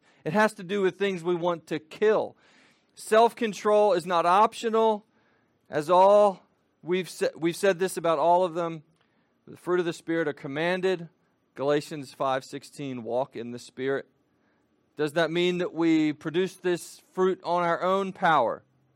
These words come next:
No, of course it doesn't. But it does mean we pursue obedience by faith. What is self-control? You can read it on your sheet. Self-control is the ability to not give in to our natural, sinful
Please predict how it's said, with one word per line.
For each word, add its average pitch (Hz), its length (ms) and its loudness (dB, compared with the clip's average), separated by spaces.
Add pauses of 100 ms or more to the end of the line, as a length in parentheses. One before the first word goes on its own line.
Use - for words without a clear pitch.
(120)
No, 135 260 -2
of 110 140 -6
course 131 320 -6
it 104 80 -16
doesn't. 95 360 -10
But 131 120 -10
it 120 80 -8
does 147 260 -2
mean 143 240 -8
we 127 140 -8
pursue 147 480 -6
obedience 127 500 -8
by 113 240 -6
faith. 113 380 -6 (500)
What 165 220 2
is 190 180 2
self-control? 190 800 2
You 170 140 -8
can 147 160 -8
read 160 200 -2
it 175 120 -2
on 151 180 -8
your 151 120 -8
sheet. 170 380 -10 (840)
Self-control 202 580 2
is 180 100 0
the 180 120 0
ability 190 680 2 (420)
to 165 200 -4
not 185 680 -2 (300)
give 180 540 2 (100)
in 185 520 0 (600)
to 170 140 0
our 156 120 4
natural, 202 920 2 (600)
sinful 196 800 2